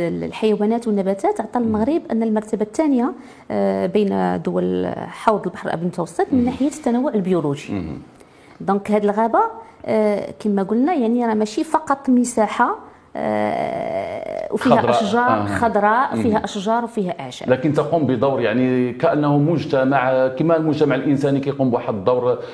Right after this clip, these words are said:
Speaker 2: من أجل مثلًا استمرار الحياة، حتى هي عندها ديك الدور. هاد الأدوار المهمة اللي عند هاد الغابات هادي، قبل ما نهضروا على الحرائق اللي وقع، اللي، اللي تعرضت
Speaker 1: نعم.
Speaker 2: ليها، هاد الأدوار المهمة أنتم كخبيرة، كي، شنو هاد الأدوار بالضبط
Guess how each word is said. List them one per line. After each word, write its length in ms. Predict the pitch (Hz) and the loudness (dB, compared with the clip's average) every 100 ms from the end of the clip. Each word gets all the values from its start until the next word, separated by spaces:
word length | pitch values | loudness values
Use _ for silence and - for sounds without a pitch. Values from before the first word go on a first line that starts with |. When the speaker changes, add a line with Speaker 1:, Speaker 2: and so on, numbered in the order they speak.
| - | -4
Speaker 2:
من 200 | 127 139 | 0 0
أجل 220 | 143 120 123 | 0 0 0
مثلًا 360 | 123 131 131 | 0 2 2
استمرار 400 | 131 139 131 131 | 0 2 2 2
الحياة، 340 | 117 - 143 160 - | 0 0 0 0 -6
حتى 120 | - | -2
هي 420 | 135 120 135 151 139 | -2 2 0 0 0
عندها 220 | 120 127 | -2 0
ديك 120 | 123 | -2
الدور. 300 | 110 107 107 - - | 0 0 0 -6 -12
هاد 120 | - 143 | -6 0
الأدوار 380 | 165 143 180 | 0 2 0
المهمة 540 | 147 143 143 131 175 139 | 2 2 2 2 2 2
اللي 120 | 120 | 0
عند 160 | 113 117 | -2 -2
هاد 80 | |
الغابات 440 | 101 95 107 101 - | -2 -2 0 0 -2
هادي، 320 | 95 104 170 - - - | -2 0 -2 -4 -18 -2
قبل 140 | 135 | 0
ما 120 | 185 | 2
نهضروا 240 | 151 127 151 | 2 2 2
على 80 | 143 | 2
الحرائق 460 | - 135 139 - 131 | 0 0 0 -2 -2
اللي 140 | 127 | 0
وقع، 280 | 123 117 110 | 0 -2 -2
اللي، 240 | 120 123 | 0 0
اللي 120 | 113 | -2
تعرضت 340 | 113 107 110 92 | -2 -2 0 0
Speaker 1:
نعم. 100 | 170 | 2
Speaker 2:
ليها، 280 | 104 151 151 - - | 0 0 -4 -14 -12
هاد 180 | 127 151 | -6 -2
الأدوار 460 | 143 139 135 170 160 | -2 -2 0 0 2
المهمة 640 | 143 135 143 156 139 151 - | 2 2 0 0 0 -2 -6
أنتم 380 | 110 113 110 147 | -4 -2 0 0
كخبيرة، 640 | 131 139 127 117 123 143 95 - | 0 -2 -2 0 0 -2 -6 -4
كي، 400 | 160 147 143 139 | 0 2 2 0
شنو 200 | 175 160 | -2 -2
هاد 80 | |
الأدوار 240 | 143 131 135 | -2 -2 -4
بالضبط 380 | 104 - 185 | -6 -4 -4